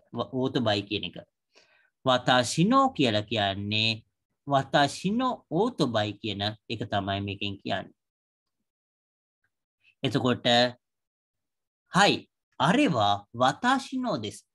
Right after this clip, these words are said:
එහෙම නැත්නම් කියන්න පුළුවන් හයි අරේවා වතාශිනෝ ඕතොබයි දෙස් කියලා කියන්න පුළුවන්. හයි අරේවා වතාශිනෝ දෙස්. අරක මගේ. දූල පුතාලා කියන්නේ නැහැ සමහරලාට සිංහලෙන් කියනකොට උනත්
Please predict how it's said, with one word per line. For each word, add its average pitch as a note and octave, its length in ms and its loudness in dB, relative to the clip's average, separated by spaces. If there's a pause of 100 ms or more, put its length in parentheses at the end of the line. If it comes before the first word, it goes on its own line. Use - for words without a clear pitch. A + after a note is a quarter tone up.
(100)
එහෙම C3+ 180 -2
නැත්නම් B2+ 340 0
කියන්න B2+ 240 0
පුළුවන් A#2+ 220 -2
හයි B2+ 240 -2
අරේවා B2 380 -2
වතාශිනෝ B3 800 -2
ඕතොබයි F3 640 0
දෙස් G#2+ 220 -8
කියලා G#2+ 240 -6
කියන්න G2+ 460 -2
පුළුවන්. G#2 500 -2 (360)
හයි G#3+ 180 6 (180)
අරේවා B2 400 2
වතාශිනෝ A#3+ 720 2
දෙස්. A#2 280 -8 (400)
අරක A#2+ 240 -4
මගේ. A#2+ 440 0 (800)
දූල D3 180 6
පුතාලා C#3 360 4
කියන්නේ C3 420 4
නැහැ C3 440 -2
සමහරලාට B2+ 580 0
සිංහලෙන් A#2+ 440 -4
කියනකොට A#2 300 -4
උනත් A#2 240 0